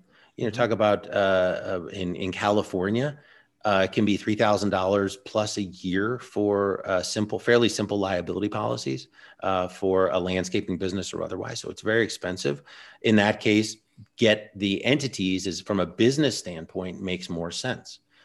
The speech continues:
Speaker 1: Um, but it, it, it should, you start at the simplest level, L L C in your home state to protect your personal assets, your car, your house, your bank account,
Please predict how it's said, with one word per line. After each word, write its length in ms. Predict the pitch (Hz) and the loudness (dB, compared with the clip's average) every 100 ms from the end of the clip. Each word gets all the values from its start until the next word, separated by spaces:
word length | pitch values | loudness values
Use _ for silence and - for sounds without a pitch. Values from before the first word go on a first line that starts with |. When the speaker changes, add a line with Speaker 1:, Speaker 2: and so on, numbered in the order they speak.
| _ - | _ -6
Speaker 1:
Um, 460 | 98 90 90 87 - | -2 0 0 -2 -6
but 280 | 113 123 113 - | 4 4 6 4
it, 160 | 120 - | 2 4
it, 180 | 123 - | 0 2
it 180 | 127 107 | 0 2
should, 280 | 123 98 - _ _ _ _ | 0 -4 -6 _ _ _ _
you 260 | - - 117 | -14 -4 -2
start 260 | - 123 | 4 6
at 100 | 123 | 6
the 60 | 107 | 2
simplest 600 | - - 117 120 123 - | -2 0 0 2 0 2
level, 480 | 104 101 98 98 - _ _ _ _ _ _ _ _ _ _ _ - | 0 2 0 -4 -8 _ _ _ _ _ _ _ _ _ _ _ 0
L 180 | 117 123 | 6 8
L 120 | 123 | 8
C 380 | 113 - 110 104 | 6 4 4 4
in 80 | 95 | 2
your 100 | 87 | 2
home 260 | 95 101 | 2 2
state 500 | 98 - - 92 92 | 2 0 0 0 -2
to 80 | - | -8
protect 440 | - 82 - 98 - | -12 -8 -6 -6 -2
your 100 | 92 | -4
personal 460 | - 98 - 95 | -2 -4 -2 -4
assets, 400 | 90 90 87 - | -4 -4 -8 -6
your 140 | 92 95 | -4 -4
car, 340 | - 92 92 | 0 2 2
your 220 | 90 92 | 2 -2
house, 360 | 87 90 90 - | 0 -2 -2 -4
your 100 | 92 | -6
bank 320 | 87 87 80 | -4 -6 -6
account, 360 | - 82 82 | -10 -8 -8